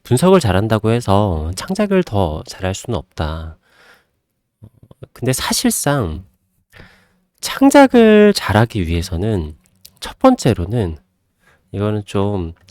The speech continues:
회의적인 얘기일 수 있겠지만, 첫 번째는 사실 재능입니다. 네. 제가 앞서 말씀드렸다시피 저한테 정말 훌륭한 이론의 축구 잘하는 법, 뭐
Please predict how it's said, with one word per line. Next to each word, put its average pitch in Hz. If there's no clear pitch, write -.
회의적인 190
얘기일 92
수 -
있겠지만, 87
첫 -
번째는 180
사실 151
재능입니다. 95
네. 73
제가 107
앞서 170
말씀드렸다시피 113
저한테 117
정말 147
훌륭한 196
이론의 87
축구 180
잘하는 92
법, 80
뭐 131